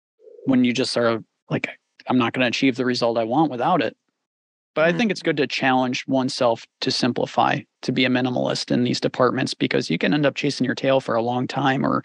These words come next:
Speaker 2: Yeah.
Speaker 1: um, getting very perfection-y about details.
Speaker 2: And
Speaker 1: Uh,
Speaker 2: spending too many months even just hooking things up and trying to <laughs> figure out how to get things to talk to each other. It's like,
Speaker 1: Yeah.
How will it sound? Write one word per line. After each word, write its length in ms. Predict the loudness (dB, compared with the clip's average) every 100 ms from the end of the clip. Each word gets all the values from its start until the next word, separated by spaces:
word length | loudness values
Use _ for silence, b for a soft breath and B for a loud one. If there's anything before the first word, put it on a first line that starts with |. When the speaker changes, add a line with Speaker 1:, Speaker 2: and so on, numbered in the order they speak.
| B B B B -4
Speaker 2:
Yeah. 160 | 0 2
Speaker 1:
um, 360 | 2 0 -4 -12 _ _
getting 200 | 0 2
very 160 | 2 0
perfection-y 680 | -2 -8 -2 -2 0 -2 0
about 360 | 0 0 -2
details. 680 | 0 -2 -2 -2 0 -2 -6 -10 _ _ b b b _ -4
Speaker 2:
And 120 | -2
Speaker 1:
Uh, 40 | 0
Speaker 2:
spending 360 | 0 -2 -4
too 140 | 0 0
many 140 | 2
months 280 | 2 0 0
even 200 | -2 -2
just 180 | -4 -2
hooking 320 | 0 0 0
things 240 | 0 2
up 240 | 2 0 -2
and 100 | -6
trying 200 | -4 -4
to 40 |
<laughs> 60 | -2
figure 280 | 0 2 2
out 80 |
how 140 | 2 0
to 60 |
get 220 | 2 -4 -2
things 200 | -4 -2
to 100 | -4
talk 320 | -2 -2 -2
to 140 | -2 0
each 200 | 0 0
other. 160 | 0
It's 120 | 0 0
like, 180 | -2 -2
Speaker 1:
Yeah. 400 | -8 -2 -2